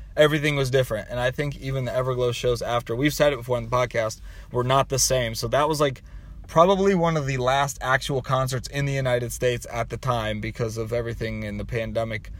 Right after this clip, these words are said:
that was, like, coming on. So luckily we, like, just were able to see them, and Everglow is amazing. I hope to see, hope we can see them again, but for now they are number four on the list.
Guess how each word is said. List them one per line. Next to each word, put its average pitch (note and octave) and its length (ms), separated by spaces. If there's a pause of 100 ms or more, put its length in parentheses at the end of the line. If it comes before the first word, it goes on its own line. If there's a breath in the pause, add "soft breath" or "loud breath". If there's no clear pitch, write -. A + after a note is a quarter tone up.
(220 loud breath)
that A#2 120
was, A2+ 100
like, A2 140 (140)
coming B2+ 340
on. G#2+ 380 (440 loud breath)
So A2+ 320
luckily D#3+ 480
we, D3 140
like, B2+ 180
just D3 360 (100)
were C3+ 140
able C3 260
to A#2 80
see B2 220
them, A2+ 340
and A2 240
Everglow D3 380
is C#3 80
amazing. B2+ 340
I A#2 80
hope B2+ 160
to C#3+ 80
see, B2 480
hope E3 160
we F3 140
can E3 100
see D#3 140
them D3 120
again, F#3 380 (420 loud breath)
but C3 320
for C#3 200
now D#3 280
they C3 220
are C#3+ 260
number C#3+ 380
four C3+ 400
on A#2 220
the B2 40
list. C#3+ 460